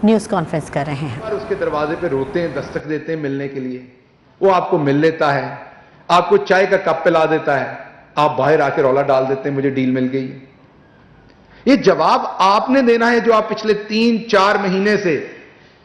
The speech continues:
Speaker 2: क्या Jio टीवी के जो तीन चार बड़े anchors हैं, वो जाती महफिलों में नहीं कहते कि इनको डील मिल गई है? क्या हमें नहीं कहते वो?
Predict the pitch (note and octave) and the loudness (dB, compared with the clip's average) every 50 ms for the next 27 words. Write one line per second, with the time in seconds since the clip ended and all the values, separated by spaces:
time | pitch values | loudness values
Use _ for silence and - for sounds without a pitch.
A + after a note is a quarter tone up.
0 | - _ _ _ _ _ - - - - _ - - - - - - - - _ | -20 _ _ _ _ _ -20 -20 -20 -20 _ -20 -20 -20 -20 -20 -20 -20 -20 _
1 | _ - - - - F3 E3+ F3+ F#3 D#3 C#3 D#3+ F#3+ G3 G3 G3 G3+ G3 F3+ G3 | _ -20 -20 0 2 4 4 4 2 0 0 2 2 2 2 2 -4 -4 -4 -4
2 | G3+ - G3 G3+ F#3 G3 F#3+ G3 - F#3 F#3 F#3+ F#3 F#3 - F#3+ F3 F#3 G3 F#3 | -4 0 0 2 2 2 0 -2 -4 -4 -4 -4 -4 -2 0 2 2 2 2 2
3 | E3 E3+ E3+ F#3+ G3 F#3 F3 F3 F3 - G3+ G3+ F#3 E3+ F3 G3 G#3+ G#3 G#3+ G#3+ | 0 0 2 2 2 2 2 0 0 0 0 2 2 2 0 0 2 4 4 4
4 | G#3 D#3+ C#3+ D#3+ D#3 D#3 - G#3 G3 F3+ F#3+ G3 F#3+ G3+ G#3 G#3+ G#3 G#3 G#3+ F#3+ | 4 2 2 0 0 0 -2 -4 -2 0 0 0 0 0 0 0 2 0 0 0
5 | G3+ B3 B3+ B3+ A#3+ A#3 B3 B3+ B3+ B3+ C4 B3+ A#3 A#3 B3 B3 G#3+ A3+ A#3 A#3 | 0 0 2 2 2 2 2 0 -2 0 0 0 0 2 2 0 2 2 0 2
6 | A3+ A#3+ A#3 G#3+ A#3+ A#3+ A#3+ A#3+ B3+ A#3+ - - - - - _ _ - D#3+ E3 | 2 0 2 2 0 -2 -2 -4 -6 -8 -12 -16 -20 -20 -20 _ _ -2 0 0
7 | D#3 E3 G3 A3 A3+ C4 B3+ - C#4 B3+ - C#4+ C4+ C4+ D4+ D#4 | 2 2 2 4 2 2 2 2 2 2 2 0 -2 -2 -4 -6